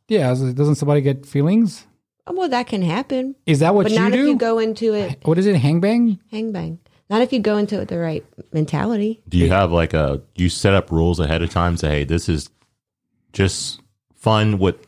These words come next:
Speaker 3: feeling, or fun with,
Speaker 2: Mm-hmm.
Speaker 3: uh, hanging out sometimes."
Speaker 2: Mm-hmm.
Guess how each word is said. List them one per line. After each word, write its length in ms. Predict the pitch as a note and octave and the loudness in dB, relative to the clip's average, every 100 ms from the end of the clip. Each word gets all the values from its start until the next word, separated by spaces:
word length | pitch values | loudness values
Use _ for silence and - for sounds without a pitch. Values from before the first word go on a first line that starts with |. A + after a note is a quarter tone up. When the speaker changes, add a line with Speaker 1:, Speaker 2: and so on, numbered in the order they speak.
| _ _ - | _ _ -20
Speaker 3:
feeling, 460 | - - A2 G2 | -6 0 0 0
or 180 | G#2+ G2 | 0 0
fun 380 | F2 - B2 C3 | 0 0 0 2
with, 140 | A2 F#2+ | 2 2
Speaker 2:
Mm-hmm. 100 | G2+ | 2
Speaker 3:
uh, 240 | F2+ E2+ - _ _ _ _ | 0 -2 -6 _ _ _ _
hanging 280 | - B2 G2 | -2 0 2
out 200 | E2+ C2+ | 0 -4
sometimes." 600 | E2 D#2 C#2+ B1+ C2+ - F#3 | -6 -6 -6 -10 -14 -14 -2
Speaker 2:
Mm-hmm. 400 | F3+ F#3 G#3+ | 0 0 -2